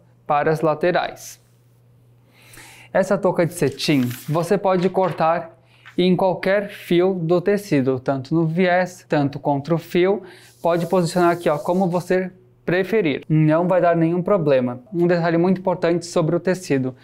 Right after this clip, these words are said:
Vocês podem utilizar qualquer tipo de cetim, com elastano, sem elastano, aquele que você encontrar na região onde você mora. Agora, posicionei aqui, ó, o meu molde sobre, encaixou, ó,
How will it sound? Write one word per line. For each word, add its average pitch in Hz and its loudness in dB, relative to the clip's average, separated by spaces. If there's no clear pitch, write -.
Vocês 160 0
podem 165 2
utilizar 160 0
qualquer 185 0
tipo 175 0
de 147 0
cetim, 143 -4
com 185 2
elastano, 160 0
sem 185 0
elastano, 170 0
aquele 185 0
que 180 -4
você 170 0
encontrar 175 -2
na 180 0
região 160 0
onde 165 2
você 160 -2
mora. 127 0
Agora, 139 2
posicionei 170 2
aqui, 139 0
ó, 127 0
o 160 0
meu 170 4
molde 143 0
sobre, 156 -2
encaixou, 190 0
ó, 127 0